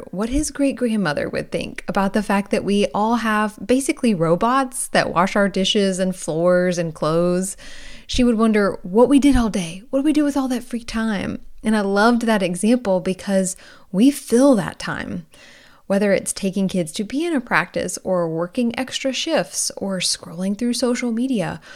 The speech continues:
our time seems to just get sucked away one day after another. One thing that unites us all is this American truth. We don't have time.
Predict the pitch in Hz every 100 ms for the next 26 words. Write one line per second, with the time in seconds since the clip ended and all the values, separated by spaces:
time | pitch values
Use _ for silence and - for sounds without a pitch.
0 | - - - 196 - - 202 220 247 254
1 | - 214 220 214 - 196 180 - - -
2 | - - 185 185 - 202 175 175 175 165
3 | 156 151 165 170 175 165 156 156 156 -
4 | 156 156 160 151 147 143 101 170 180 -
5 | - - - - 185 202 220 202 - 175
6 | 160 165 180 202 185 165 165 170 175 160
7 | 175 180 165 180 240 247 226 170 - 196
8 | 214 160 - - _ - - 190 208 165
9 | 175 165 165 160 165 160 - 160